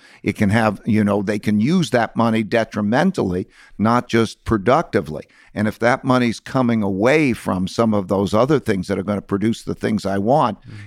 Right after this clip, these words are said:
Speaker 1: and you're shifted to, um, let's say, to come in and give a check, doesn't mean its outcomes are going to be good in providing those things that I think are so fundamental important. If it was just everybody can have a thousand dollars and use it, so when the time
Speaker 2: Use it
Speaker 1: comes
Speaker 2: well,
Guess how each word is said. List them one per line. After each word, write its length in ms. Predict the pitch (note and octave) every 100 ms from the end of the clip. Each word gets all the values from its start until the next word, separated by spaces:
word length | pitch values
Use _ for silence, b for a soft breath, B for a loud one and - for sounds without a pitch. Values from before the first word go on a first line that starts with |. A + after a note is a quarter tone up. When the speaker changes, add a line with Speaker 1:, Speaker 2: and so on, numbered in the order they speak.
| -
Speaker 1:
and 140 | G#2
you're 120 | G#2 -
shifted 680 | - D3 D3 - A2 G2
to, 420 | - G#2+ G#2 G#2+ -
um, 360 | G#2 G2+ G2+ F2+
let's 220 | A#2 A2+
say, 180 | G#2 F#2+ -
to 100 | A2
come 220 | F#2 A2
in 120 | A2 G#2
and 140 | G2
give 160 | A2 F#2
a 60 |
check, 480 | - D#3+ F3 C3 - b b -
doesn't 300 | C3 A2+ A#2
mean 180 | A#2+ G#2
its 180 | F#2+
outcomes 540 | A#2+ C#3 D#3 A2+ G2 -
are 60 |
going 280 | G2+ G#2 G#2+
to 120 | -
be 180 | E2+ G2+
good 300 | F2 A#2+ C#3+
in 120 | A2
providing 580 | F#2+ G2 F2+ A2+ A2+ A2
those 220 | G2+ G2
things 220 | - A2 F#2+
that 120 | F#2
I 80 | F#2
think 220 | G#2 -
are 80 | E2+
so 260 | - G2 B B _ A2
fundamental 800 | A2+ A2 G2+ G#2+ G#2+ G#2 G2 F#2 -
important. 560 | G2 F#2 C#3+ D3 - - b b
If 120 | G#2+ G#2
it 60 |
was 200 | A2+ A2+
just 340 | - D#3 C3 -
everybody 520 | B2 B2+ A2 A#2 A2
can 180 | G2+ G#2
have 160 | G#2 G2+
a 60 |
thousand 440 | - A2 A2 G#2+ G#2
dollars 320 | G#2 G#2 F2+
and 120 | F#2+
use 280 | A2 D3 A2
it, 120 | F2+
so 120 | -
when 160 | G2 G2
the 60 | G2+
time 280 | A#2 A2+
Speaker 2:
Use 100 | G#2
it 20 | F#2
Speaker 1:
comes 200 | D3 A#2+
Speaker 2:
well, 300 | G2 F2